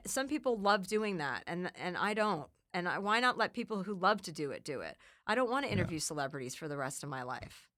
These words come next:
Speaker 1: I just don't care.
Speaker 2: Do you ever worry that your fans aren't gonna be on board with whatever's next? Uh, you know, like this new, uh, venture into politics and activism. Do you ever get fans who are like, "Uh,
Speaker 1: Yeah,
Speaker 2: why
Speaker 1: people
Speaker 2: can't you
Speaker 1: get
Speaker 2: just go
Speaker 1: pi-,
Speaker 2: back to being funny?"
Speaker 1: Yeah, people get
Speaker 2: Yeah.
Speaker 1: pissed all the time. I mean,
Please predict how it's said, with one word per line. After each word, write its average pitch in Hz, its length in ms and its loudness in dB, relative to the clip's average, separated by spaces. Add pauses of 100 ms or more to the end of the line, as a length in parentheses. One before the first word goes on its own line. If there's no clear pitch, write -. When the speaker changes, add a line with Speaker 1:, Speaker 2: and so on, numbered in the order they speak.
Speaker 1:
I 214 100 0
just 262 240 -4
don't 214 200 -2
care. 254 540 -2 (440)
Speaker 2:
Do 113 80 6
you 113 80 12
ever 113 160 8
worry 110 340 10
that 101 260 8
your 92 100 4
fans 113 300 10
aren't 110 160 10
gonna 107 160 10
be 110 120 10
on 104 160 10
board 107 280 10
with 101 160 6
whatever's 107 460 10
next? 117 540 8
Uh, 113 220 10
you 117 80 12
know, 113 60 12
like 104 200 8
this 98 200 2
new, 123 420 10
uh, 110 200 10
venture 123 360 8
into 104 140 10
politics 131 540 8
and 110 100 10
activism. 110 680 8
Do 101 100 4
you 110 80 10
ever 117 140 10
get 113 180 6
fans 113 380 12
who 123 80 12
are 113 120 12
like, 110 280 10 (100)
"Uh, - 40 4
Speaker 1:
Yeah, 95 520 8
Speaker 2:
why 190 160 12
Speaker 1:
people 233 120 8
Speaker 2:
can't 233 100 8
you 240 60 8
Speaker 1:
get - 20 8
Speaker 2:
just 226 140 6
go 214 100 8
Speaker 1:
pi-, 208 80 10
Speaker 2:
back 208 80 6
to 202 60 0
being 208 140 6
funny?" 196 400 10
Speaker 1:
Yeah, 202 380 0 (140)
people 233 260 -4
get 226 180 -2
Speaker 2:
Yeah. 113 140 8
Speaker 1:
pissed 107 100 8
all 202 120 4
the 196 100 -4
time. 196 480 0
I 185 60 0
mean, 196 320 0